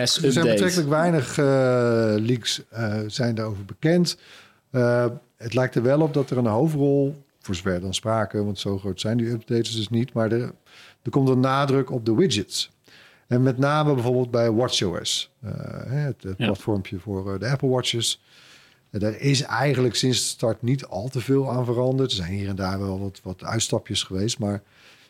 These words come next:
Speaker 2: en ja, de, ook Apple weet, mensen gebruiken amper apps op Apple Watches. Wat ze wel veel gebruiken zijn van die kleine,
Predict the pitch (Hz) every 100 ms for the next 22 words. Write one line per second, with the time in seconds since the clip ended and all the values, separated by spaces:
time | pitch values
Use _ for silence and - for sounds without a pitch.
0 | _ 135 143 151 - 135 131 139 139 143
1 | - _ _ _ _ 131 131 - 147 151
2 | 127 131 127 123 - - _ _ - 131
3 | 147 - 117 127 127 - 127 123 113 165
4 | 202 - - - _ _ _ - 117 117
5 | 110 107 101 - - - _ _ _ -
6 | 123 135 202 214 139 107 104 98 92 123
7 | 127 117 113 113 - 139 151 120 101